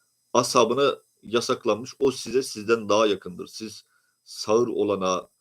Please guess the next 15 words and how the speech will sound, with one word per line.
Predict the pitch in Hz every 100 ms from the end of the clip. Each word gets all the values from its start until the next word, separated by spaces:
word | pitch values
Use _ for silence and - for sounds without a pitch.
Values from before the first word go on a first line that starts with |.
| _ _ _ -
duymayana | - 117 98 95 90
bir | 92
şey | - 95 87 - _ _ _ _
duyurmaya | 98 98 95 92
çalışmıyorsunuz. | 104 135 127 95 82 - - - - _ _ _
O | 107 120 147 - _ _ _
kalplerinizden | - 107 107 110 104 95 107 110
geçeni | 98 98 113 110
bile | 120 107
biliyor." | 98 113 110 - - _ _ _ _ -
diye | 104
o | 139 117 98 87
bağırmalarını, | 101 104 110 107 107 101 95 90 107 -
bağıra | 92 101 110
bağıra, | 98 92 87 80